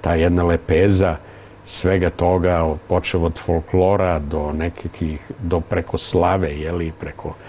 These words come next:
ovaj, Božića i tako dalje, u stvari samo je, ovaj, veliki, kako bi se rekao, doprinos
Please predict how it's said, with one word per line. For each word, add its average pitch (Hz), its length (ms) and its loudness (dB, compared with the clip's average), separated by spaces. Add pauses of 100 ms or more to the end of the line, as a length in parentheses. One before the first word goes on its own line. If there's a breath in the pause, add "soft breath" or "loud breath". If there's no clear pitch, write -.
(360 loud breath)
ovaj, 82 640 0
Božića 104 680 0
i 82 100 -4
tako 98 300 -2
dalje, 123 380 4 (440 loud breath)
u - 100 -18
stvari 92 340 0
samo 82 440 -2
je, 113 420 4 (1120)
ovaj, 107 680 2 (1300)
veliki, 101 1000 2 (580)
kako 98 260 -4
bi 87 60 -2
se - 180 -2
rekao, 87 260 -2
doprinos 92 680 0